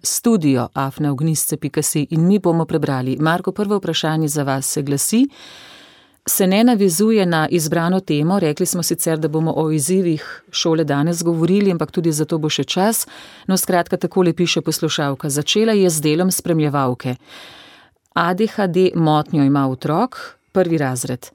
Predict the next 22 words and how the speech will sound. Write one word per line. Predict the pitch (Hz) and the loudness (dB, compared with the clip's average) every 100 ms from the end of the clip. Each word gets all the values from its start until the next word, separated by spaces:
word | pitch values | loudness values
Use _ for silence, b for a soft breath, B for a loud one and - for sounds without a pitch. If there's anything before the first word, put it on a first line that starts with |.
| B B B B - | B B B B -4
Diagnozo | 170 185 175 180 208 247 226 - | 2 4 4 4 4 4 2 2
in | 196 | 0
simptome | 185 185 170 175 165 156 | 2 -2 0 0 0 -2
pozna, | 156 139 156 135 123 | -4 -2 0 0 -2
prosi | - 175 180 208 | 0 0 2 0
pa | 185 | 0
za | 170 | 0
nasvet, | 160 151 - 139 131 | 0 0 0 -2 -2
kako | - 156 202 | -4 0 0
otroka | - 180 160 143 196 | 2 0 -2 -2 -4
postopoma | 190 160 - 208 202 180 | -4 -4 -2 -2 0 -2
spodbuditi | 160 - 165 147 156 190 214 | -2 -4 -4 -2 -2 -2 -4
k | 190 180 | -4 -4
učenju, | 175 175 156 175 214 | -2 0 0 2 0
k | 220 - | -2 -4
poslušanju, | 170 - 160 147 - 180 202 | -4 -2 -4 -4 -2 0 0
k | 196 | 0
sodelovanju, | - 160 147 143 147 170 202 | -4 -4 -2 -2 -2 0 0
pa | 196 175 | 0 0
da | 165 | 0
upošteva | 160 165 - 151 160 | -2 -4 -4 -4 -4
pravila. | 170 156 139 151 131 | -4 -4 -2 -2 -4